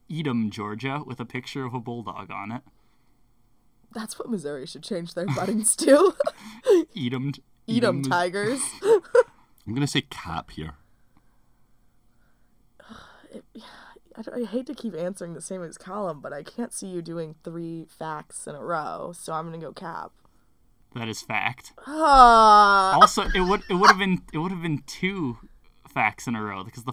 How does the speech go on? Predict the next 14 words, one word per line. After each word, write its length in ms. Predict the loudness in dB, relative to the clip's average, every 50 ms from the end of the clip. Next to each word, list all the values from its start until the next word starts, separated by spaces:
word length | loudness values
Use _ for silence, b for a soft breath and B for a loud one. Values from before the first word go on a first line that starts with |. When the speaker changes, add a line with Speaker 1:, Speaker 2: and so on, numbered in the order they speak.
| -12 _ _
Speaker 1:
first 260 | -8 -8 -8 -10 -10
one 140 | -6 -6 -6
was 140 | -6 -8
Cap. 180 | -10 -8 0 4
Speaker 2:
Oh, 260 | 6 6 8 8 6 6
that's 200 | 6 4 4 2
Speaker 3:
Oh. 40 |
Speaker 2:
right. 320 | 0 0 2 2 0 -2 -4 -8
Speaker 1:
<laughs> 40 | -12 -14 -14 -20 -20 -20 -18 -12
Speaker 3:
Wow. 220 | -6 -4 -4 -2
Speaker 2:
We 140 | -2 -2 -2
answered 280 | -2 -2 -2 -4 -4
wrong. 360 | -2 -2 2 2 2 2 2 -4 -8 -6 -6
<laughs> 120 | -6 0